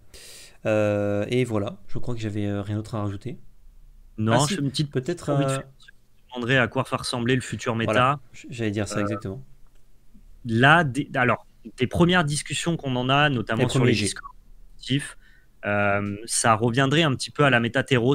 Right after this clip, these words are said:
Speaker 2: pour ceux qui voudraient pré-shoot un peu. Je pense que le day one du nouveau format, entre guillemets, parce que c'est clairement un nouveau format quand vous enlevez Agent et Feu de l'Invention,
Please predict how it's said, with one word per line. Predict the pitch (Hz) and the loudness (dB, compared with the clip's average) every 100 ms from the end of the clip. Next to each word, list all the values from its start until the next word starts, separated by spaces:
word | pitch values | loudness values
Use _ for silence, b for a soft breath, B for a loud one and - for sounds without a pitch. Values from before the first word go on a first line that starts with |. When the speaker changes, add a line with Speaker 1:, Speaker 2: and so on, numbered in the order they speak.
| - | 0
Speaker 2:
pour | 104 | -10
ceux | - - | -12 -8
qui | 113 | -4
voudraient | 104 107 | -2 -2
pré-shoot | - 113 120 | -4 -6 -6
un | 120 | -6
peu. | 107 139 | -2 -2
Je | - | 0
pense | 143 143 | -2 -2
que | - 120 - | 0 -2 0
le | 117 117 117 - - | 0 0 0 -8 -14
day | 120 139 151 | 0 4 6
one | 156 165 156 | 6 4 4
du | 123 123 | 0 0
nouveau | 131 131 143 | 2 4 2
format, | - 127 131 | 2 0 2
entre | 131 - 113 | 0 -2 -4
guillemets, | 147 202 | -4 -4
parce | - | -6
que | - | -8
c'est | - 101 - b b b - | -8 -8 -10 b b b 0
clairement | 135 131 143 | 4 6 4
un | |
nouveau | 127 117 | 2 0
format | 117 110 120 143 | 0 0 2 0
quand | 127 | -2
vous | 101 | -6
enlevez | 104 98 104 | -6 -2 -2
Agent | 101 110 | -2 -4
et | 98 | -8
Feu | 95 | -10
de | |
l'Invention, | 98 - - 123 | -10 -10 -8 -6